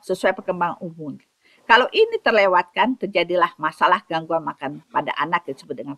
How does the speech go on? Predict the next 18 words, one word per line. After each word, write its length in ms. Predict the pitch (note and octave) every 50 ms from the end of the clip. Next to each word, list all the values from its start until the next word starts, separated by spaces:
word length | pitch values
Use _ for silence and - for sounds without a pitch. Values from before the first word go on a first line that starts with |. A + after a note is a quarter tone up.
| - _
pediatric 560 | C#3 D3 D3 D3+ D#3 D3+ - - D#3+ - _
feeding 400 | _ - D3 A#2+ B2 C3 B2+ B2
disorder 560 | B2+ - - - A#2+ G2 G#2+ A#2 - G#2+ - _ _ _ _ _ _ _ _ _ _ _ _ _ _ _ _ _ _ _ _ -
atau, 560 | F3+ - _ - - B3 C#4+ F4 G4 - _ _ _ _ _ _ _ _ _ _ _ _ _ _ _ _ _ _ _ _ _ _ _ _ _ _ _ _
eh, 400 | C#3 D#3+ D#3+ D#3 D3+ D3+ D3+ D#3
picky 400 | D3 - G3+ F3 - - C3 E3
eater, 240 | E3+ _ - C3 A#2+
ya. 320 | A2 F#2+ F2+ D3 - - - _ _ _ _ _ _ _ _ _ _ _ _ _ _
Sekarang 480 | _ - E4 E4+ F4+ G4 G#4 G#4 G4+
lihat 240 | F#4+ G4 E4 E4+ - _ _ _ _ _ _ _ _ _ _ _ _ _ _ -
faktor 400 | C4+ - - - - A#3 B3+ -
psikososial. 960 | - G3+ - - G#3 G3 F#3+ F#3 - E3 E3 E3+ - - D3 A#2+ D2+ D2 - _ _ _ _ _ _ _ _ _ _ _ _ _ _ _ -
Yang 240 | D#3+ E3 F3+ - G#3+
keempat, 400 | - F#3+ F3 - - - - - _ _ _ _ _ _ _ -
faktor 320 | B3+ - - - D#4+ -
psikososial 720 | - D4 - - C#4 - - B3+ A#3+ - - C#4 C4 B3+
ini 160 | C4+ D4+ D4+ B3+
melihat 400 | A#3 A#3 A#3 D#4 C#4 B3 A#3+